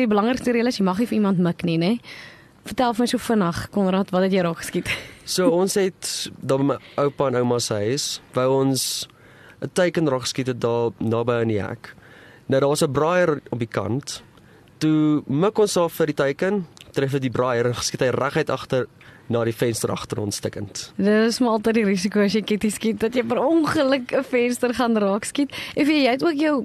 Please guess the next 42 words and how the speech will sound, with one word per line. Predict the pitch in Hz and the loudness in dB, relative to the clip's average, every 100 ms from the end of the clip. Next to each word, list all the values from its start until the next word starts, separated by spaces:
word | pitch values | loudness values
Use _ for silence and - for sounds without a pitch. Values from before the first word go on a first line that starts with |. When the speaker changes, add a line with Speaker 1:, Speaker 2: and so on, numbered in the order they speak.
| - | -2
Speaker 1:
ketty | 320 302 302 | -2 0 -2
saamgebring | - 294 285 247 196 196 196 | 0 2 2 2 2 2 2
waarmee | 170 185 240 | 2 2 2
jy | 214 196 | 2 0
skiet. | - 226 226 - - - | -2 -2 -4 -6 -14 -8
Watse | 254 415 | 0 2
raad | 240 180 202 | 2 2 0
sal | 269 | 0
jy | 214 180 | 0 0
vir | - | 0
iemand | 214 190 | 0 0
gee | - 202 | 0 -2
wat | 196 | 0
nou | 208 | 0
vir | 202 | 2
die | 220 - | 0 0
heel | 214 233 302 - | 2 2 0 0
eerste | 269 262 233 | 0 0 0
keer, | 233 | 0
soos | 214 - | 0 0
ek | 269 | 0
wat | 262 | 0
nou | 247 | 2
nie | 262 | 4
noodwendig | 226 180 180 170 | 4 2 2 2
weet | 170 160 | 0 0
hoe | 165 | -2
om | 156 | 0
ketty | 170 165 | -2 -4
te | 151 | -6
skiet | - 165 165 | -6 -4 -2
nie, | 160 - - - | -2 -4 -16 0
hoe | 202 277 | 4 4
sal | 269 262 | 4 2
jy, | 202 190 190 - | 4 2 0 -2
watse | 233 254 | 0 2
raad | 185 175 | 2 2
sal | 165 | 0
jy | 165 | -2
vir | - 156 | -2 -4
my | |
gee? | - 151 | -4 -6